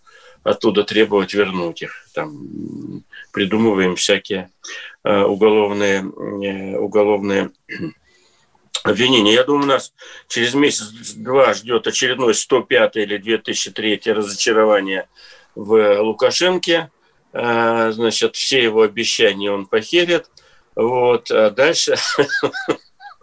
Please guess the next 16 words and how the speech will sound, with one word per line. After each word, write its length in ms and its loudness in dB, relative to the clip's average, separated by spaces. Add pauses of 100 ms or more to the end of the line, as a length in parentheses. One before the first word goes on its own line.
(600)
а 100 0
дальше 280 2
мы 120 0
с 60 -8
тобой 180 4
будем 180 0
говорить: 180 -2
"Ну, 140 2
мы 120 2
же 140 -4
предупреждали 1000 -2 (340)
в 40 -20
программе, 600 0
что 240 -2
будет, 440 -4
что, 480 0